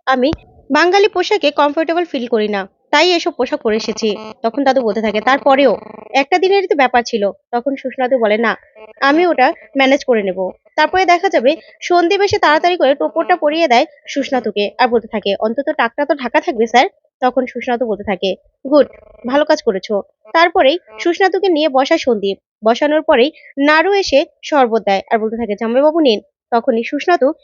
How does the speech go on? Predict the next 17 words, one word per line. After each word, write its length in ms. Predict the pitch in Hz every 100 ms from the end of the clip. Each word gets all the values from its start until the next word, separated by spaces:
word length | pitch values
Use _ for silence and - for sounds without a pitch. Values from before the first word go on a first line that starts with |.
| _ -
বলতে 180 | 233 -
থাকে, 180 | 208 220
"কিসের 260 | 285 392
জামাইবাবু? 440 | 339 370 381 370 440 554 _ _
কল 140 | 262 262
মি 100 | 277
স্যার। 240 | - 214 - _ _ _ -
আমি 180 | 254 339
কোনো 200 | 339 254 330 _ -
মেয়েদের 380 | 277 330 285 403
সঙ্গে 340 | 403 392 247 339 _ _ - 277
ভালো 180 | 285 302
সম্পর্ক, 380 | 311 247 240 262 240
উম, 140 | 233 233
স্থাপন 280 | 240 240 226 214
করি 180 | 196
না।" 140 | 190